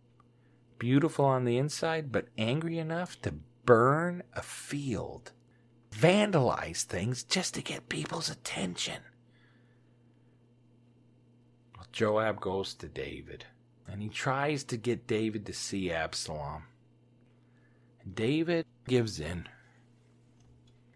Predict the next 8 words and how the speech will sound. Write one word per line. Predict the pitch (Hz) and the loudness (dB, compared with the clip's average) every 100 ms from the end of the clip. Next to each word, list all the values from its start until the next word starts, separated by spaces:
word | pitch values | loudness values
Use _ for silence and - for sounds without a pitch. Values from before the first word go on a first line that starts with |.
| _ | _
And | - | -6
Absalom | 98 143 170 165 190 175 170 | -2 0 0 0 0 0 -2
comes | 143 - 151 180 151 120 | -4 -4 -2 -2 -2 -2
in, | 104 101 98 - - | 0 0 -2 -6 0
bows | 117 123 156 170 175 175 - | 0 4 6 10 8 6 2
to | 175 | 0
the | 151 | 0
king, | 139 - - 98 - | -4 -8 -8 -8 -10